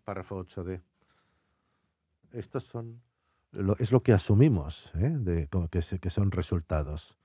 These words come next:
y que tendrán un impacto en el trabajo que hacemos. Y depende de lo que salga de ello, de c-, y de cómo salga y cómo impacte nuestro mandato, bueno, pues, será mejor o peor.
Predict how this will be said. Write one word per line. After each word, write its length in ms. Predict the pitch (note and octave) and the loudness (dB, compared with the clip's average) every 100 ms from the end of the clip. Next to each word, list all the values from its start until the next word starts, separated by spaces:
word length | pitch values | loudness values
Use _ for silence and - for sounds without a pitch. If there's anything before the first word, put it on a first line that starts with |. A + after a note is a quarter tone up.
| _ _ _ _ _ _ _ - | _ _ _ _ _ _ _ -8
y 140 | E2+ | -4
que 80 | E2 | 0
tendrán 340 | F2 F#2 G2 G2 | 0 2 2 4
un 140 | F2+ | 2
impacto 480 | F2 G2 F2+ - F2+ | 0 0 0 0 0
en 60 | |
el 40 | F2 | 0
trabajo 280 | E2 D#2+ E2 | -2 -4 -4
que 80 | D#2+ | -4
hacemos. 760 | - E2+ E2 E2+ D#2+ - - - | -2 -2 0 -2 -4 -10 -20 -12
Y 100 | E2+ | -6
depende 400 | E2 E2+ G2 G2+ | -4 -2 0 2
de 80 | F#2+ | 2
lo 80 | F#2 | 0
que 80 | F#2+ | -2
salga 300 | F#2 F#2+ G2 | -2 0 2
de 140 | G#2 | 2
ello, 340 | G2 G2+ G#2+ - _ _ _ _ _ _ _ _ | 4 2 2 -2 _ _ _ _ _ _ _ _
de 100 | E2+ | -10
c-, 180 | E2 - | -8 -4
y 120 | F#2 | -2
de 120 | F2 E2+ | 0 0
cómo 200 | F#2+ F2+ | 0 0
salga 560 | G#2+ G2 F2+ G2 G#2 - _ _ _ _ _ _ _ _ _ _ _ _ _ _ _ _ - | 0 0 0 -2 -4 -8 _ _ _ _ _ _ _ _ _ _ _ _ _ _ _ _ -6
y 120 | F2+ | -2
cómo 220 | G2 F#2 | 2 4
impacte 380 | F#2+ G2+ F#2+ G2 | 2 2 0 0
nuestro 220 | G2 G#2 | 0 0
mandato, 340 | G2+ G2 G2 G#2+ | 2 2 2 0
bueno, 200 | F#2 G2 | 0 -2
pues, 160 | F2 | -6
será 440 | - D#2+ - E2+ F2 | -10 -14 -8 -4 -4
mejor 280 | D#2+ F2+ | -4 -4
o 60 | F2 | -2
peor. 320 | A2 B2 F2 | 2 2 2